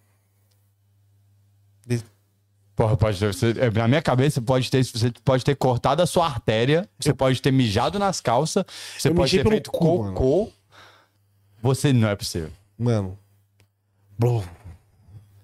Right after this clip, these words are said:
Speaker 2: Caralho, tu ficou muito excited. A
Speaker 1: Mano,
Speaker 2: mulher falou,
Speaker 1: a
Speaker 2: "Você tem certeza que vai subir?" O esfíncter abre na hora.
Speaker 1: Na hora eu fiquei gelado.
Speaker 2: E molhado
Speaker 1: E,
Speaker 2: de
Speaker 1: e o
Speaker 2: cocô.
Speaker 1: ca-, mano, e o carro tava com o ar-condicionado ligado.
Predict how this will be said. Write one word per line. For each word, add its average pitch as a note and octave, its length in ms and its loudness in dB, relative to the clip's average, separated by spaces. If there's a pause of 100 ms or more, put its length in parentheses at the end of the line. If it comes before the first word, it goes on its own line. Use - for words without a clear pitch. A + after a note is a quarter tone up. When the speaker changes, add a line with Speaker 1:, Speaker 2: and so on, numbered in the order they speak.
(340)
Speaker 2:
Caralho, A#2 200 0
tu - 40 -4
ficou C3+ 200 2
muito C#3 240 2
excited. A2+ 540 0
A A2 40 2
Speaker 1:
Mano, A2 100 2
Speaker 2:
mulher B2+ 140 0
falou, C3+ 260 0
Speaker 1:
a C#3+ 220 -2
Speaker 2:
"Você D#3+ 260 2
tem F3 140 0
certeza E3 220 2
que - 80 0
vai D#3+ 120 2
subir?" E3+ 260 0
O D#3 100 2
esfíncter D#3 460 -2
abre C#3+ 180 0
na D3+ 80 2
hora. B2 140 -2 (1700)
Speaker 1:
Na D#3+ 340 2
hora D3+ 260 2
eu C#3 60 -2
fiquei - 300 -4
gelado. A#2 840 0 (680)
Speaker 2:
E A2+ 120 2
molhado A#2 420 2
Speaker 1:
E, A#2+ 40 -2
Speaker 2:
de - 80 2
Speaker 1:
e E3+ 40 4
o D3+ 60 0
Speaker 2:
cocô. C3 100 -2
Speaker 1:
ca-, A#2+ 280 0 (280)
mano, D3 280 2
e D3 60 2
o D3 40 0
carro D#3 320 0
tava C#3+ 220 -2
com - 100 -4
o D3 40 0
ar-condicionado C#3 600 0
ligado. B2+ 640 0